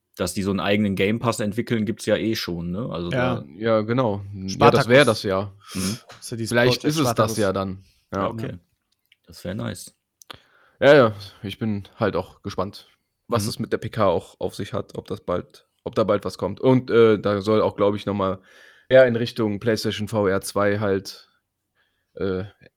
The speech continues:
Speaker 3: erzählt werden. Neue
Speaker 1: Okay.
Speaker 3: Infos gedroppt oder auch da das Teil vorgestellt. Vielleicht ein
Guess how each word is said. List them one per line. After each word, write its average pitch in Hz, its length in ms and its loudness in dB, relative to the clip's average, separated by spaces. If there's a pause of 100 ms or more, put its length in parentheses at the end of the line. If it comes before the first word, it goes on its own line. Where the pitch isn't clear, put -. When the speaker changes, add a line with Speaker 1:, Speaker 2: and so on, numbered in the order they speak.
(220)
Speaker 3:
erzählt 104 400 -6
werden. 98 340 -4 (880)
Neue 104 220 -2
Speaker 1:
Okay. 80 80 -4
Speaker 3:
Infos - 400 -10
gedroppt 104 560 -4
oder 98 160 -2
auch 95 220 -4
da 92 240 -4
das - 240 -10
Teil 110 180 0
vorgestellt. - 640 -8 (840)
Vielleicht 143 400 8
ein 123 260 4